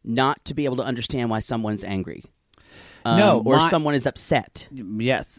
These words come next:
Speaker 2: Um, I know several straight couples where one was, and not always the man, a
Speaker 1: Yeah.
Speaker 2: lot of times the women who, it's both sides. The women wouldn't talk.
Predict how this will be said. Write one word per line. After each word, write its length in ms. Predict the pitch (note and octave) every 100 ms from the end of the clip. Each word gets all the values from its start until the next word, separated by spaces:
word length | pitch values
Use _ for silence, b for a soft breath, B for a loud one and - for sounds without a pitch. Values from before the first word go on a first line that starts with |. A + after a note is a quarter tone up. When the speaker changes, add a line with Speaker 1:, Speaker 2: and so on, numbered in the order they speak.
| -
Speaker 2:
Um, 380 | A#2+ A2 G#2 G#2
I 160 | G2+ A#2
know 200 | B2 A#2+
several 600 | - B2 A2+ C3 B2+ A#2+
straight 320 | - B2 A#2+
couples 480 | B2+ A#2 B2 A#2+ -
where 420 | A2+ G#2+ G#2 G2 b b b
one 400 | G#2 A2 A#2 B2
was, 340 | A#2 A2+ G#2+ -
and 140 | B2+ D3
not 160 | G3
always 320 | G3+ G#3 G3+
the 80 | -
man, 520 | C#3+ E3 A#2+ F#2+ A2+ -
a 80 | C#3+
Speaker 1:
Yeah. 100 | B2+
Speaker 2:
lot 100 | C#3+
of 60 |
times 240 | D#3 C#3+ B2+
the 80 | A2
women 320 | A#2 B2+ D3
who, 300 | C3+ B2+ A#2 - - B B B
it's 140 | B2
both 260 | - F3+ F3
sides. 380 | - E2+ F2+ -
The 140 | G2+
women 280 | G2 A2+ B2+
wouldn't 180 | C#3+ C#3+
talk. 320 | D3 D3 D3+